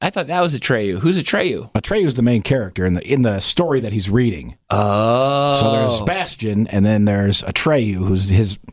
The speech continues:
Speaker 2: essentially his avatar character, sort of, as he reads the story.
Speaker 1: Oh.
Speaker 2: Zach, you are gonna have to sit down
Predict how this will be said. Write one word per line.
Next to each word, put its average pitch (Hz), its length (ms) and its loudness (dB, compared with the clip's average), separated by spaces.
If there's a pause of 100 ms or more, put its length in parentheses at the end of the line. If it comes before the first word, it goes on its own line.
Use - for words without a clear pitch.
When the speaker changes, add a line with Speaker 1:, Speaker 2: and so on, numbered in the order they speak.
(120)
Speaker 2:
essentially 107 480 0
his 98 100 2
avatar 110 380 0
character, 92 360 -2
sort 98 240 2
of, 92 100 -2
as 87 100 -2
he 90 80 0
reads 98 240 2
the 82 100 -2
story. 82 460 -2 (140)
Speaker 1:
Oh. 175 880 2
Speaker 2:
Zach, 120 420 0
you 170 140 2
are 147 80 -2
gonna 180 340 0
have 160 200 2
to 123 100 -2
sit - 300 0
down 101 460 2